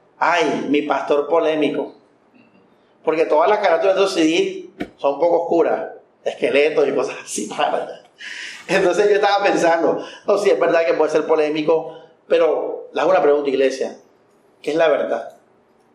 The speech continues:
¿Cuál es la verdad, iglesia? La verdad dice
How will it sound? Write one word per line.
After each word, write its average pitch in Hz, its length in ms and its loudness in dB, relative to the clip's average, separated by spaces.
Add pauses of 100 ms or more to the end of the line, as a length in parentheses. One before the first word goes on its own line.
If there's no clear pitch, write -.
(840)
¿Cuál 151 140 -2
es - 60 -4
la 156 100 2
verdad, 113 520 -2 (600)
iglesia? 117 420 -6 (4000)
La 135 120 2
verdad 135 720 0 (600)
dice 160 720 -2